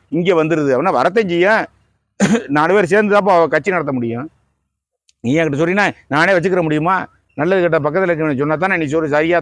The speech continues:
தப்பான்னு தெரியும். நீ வேற ஆள்கிட்ட க-, நீ வேற ஆள்கிட்ட யார்கிட்டயா ஒரு அடிமையாயிட்டு இவர்கிட்ட சொல்லி இழுத்து விட்டு போறதுக்கா பள்ளத்துல? அதனால தப்பு ரைட்டுங்கிற ஒரு தலைமை கூடி முடிவு எடுக்கணும். ஒரு நாலு பேர் நல்லது கெட்டது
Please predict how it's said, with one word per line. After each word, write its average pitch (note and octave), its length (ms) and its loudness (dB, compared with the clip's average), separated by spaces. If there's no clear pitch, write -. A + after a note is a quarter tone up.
தப்பான்னு D3+ 320 -4
தெரியும். D3+ 260 -4
நீ E3+ 60 -2
வேற F#3 160 4
ஆள்கிட்ட G3 240 2
க-, D3 100 0
நீ E3 120 -2
வேற F#3+ 140 6
ஆள்கிட்ட G3 220 2
யார்கிட்டயா F3+ 340 2
ஒரு F3 100 4
அடிமையாயிட்டு F3+ 500 0
இவர்கிட்ட F3 300 0
சொல்லி F#3 180 2
இழுத்து G3 200 0
விட்டு E3+ 180 0
போறதுக்கா D#3+ 400 2
பள்ளத்துல? E3+ 320 0
அதனால G#3 240 2
தப்பு F#3 280 2
ரைட்டுங்கிற G3+ 480 2
ஒரு D#3+ 140 0
தலைமை G3+ 220 2
கூடி A3 160 -2
முடிவு E3 280 -2
எடுக்கணும். A2+ 320 -6
ஒரு C3 160 -8
நாலு D3 180 0
பேர் F3 160 0
நல்லது F3 260 0
கெட்டது E3 260 -2